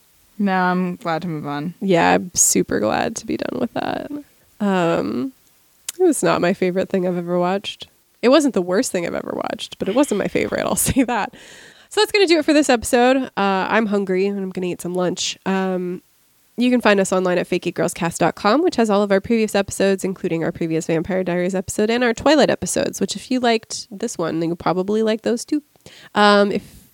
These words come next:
Speaker 2: if you, oh, it also has a link to our podcast network, Penwitch Studio, which
Speaker 1: Yeah.
Speaker 2: is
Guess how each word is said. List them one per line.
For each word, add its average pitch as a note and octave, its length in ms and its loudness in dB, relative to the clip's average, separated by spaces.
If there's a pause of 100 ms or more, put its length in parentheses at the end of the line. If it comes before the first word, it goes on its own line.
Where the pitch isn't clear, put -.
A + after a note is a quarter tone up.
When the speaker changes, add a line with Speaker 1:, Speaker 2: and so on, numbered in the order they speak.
(120)
Speaker 2:
if - 460 -6
you, F#3 340 2
oh, F#3+ 200 4
it - 80 2
also C4+ 240 4
has G#3+ 80 0
a - 20 0
link G3+ 160 0
to - 100 -2
our C3+ 320 0 (420)
podcast - 300 0
network, - 340 0
Penwitch F#3+ 300 0
Studio, A3 500 4
which A#3+ 260 2
Speaker 1:
Yeah. A3 60 6
Speaker 2:
is G3 380 2